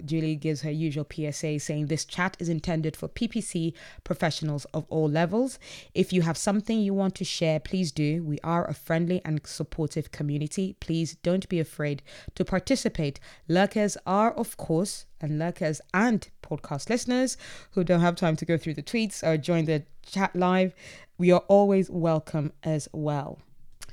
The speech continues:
So, getting straight to the questions, Julie goes, "Let's get to it."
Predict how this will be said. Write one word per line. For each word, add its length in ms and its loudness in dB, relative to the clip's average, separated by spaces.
So, 360 4
getting 240 2
straight 260 -4
to 80 -10
the 80 -4
questions, 560 -4
Julie 240 -4
goes, 340 -2
"Let's 300 -6
get 360 -6
to 260 -4
it." 320 -6